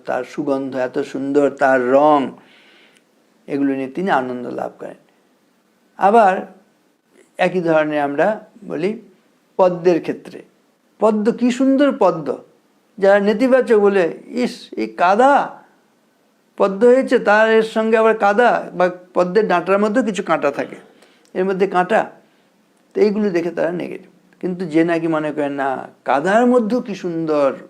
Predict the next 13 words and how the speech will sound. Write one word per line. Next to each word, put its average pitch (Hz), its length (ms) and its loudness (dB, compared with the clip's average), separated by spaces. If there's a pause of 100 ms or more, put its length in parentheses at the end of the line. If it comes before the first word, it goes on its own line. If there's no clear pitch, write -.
(180)
পদ্ম, 131 460 -4 (800)
না, 139 340 -2 (360)
এই 151 160 -2
কাঁটার 170 500 2
উপরেও 190 360 2
কি 170 160 -4
সুন্দর 170 420 -4
পদ্ম 131 360 -6 (180)
ফুল 202 200 -6
ফুটেছে", - 580 -10 (560)
এগুলো 175 320 0
হচ্ছে 135 220 -6
ইতিবাচক 135 600 -6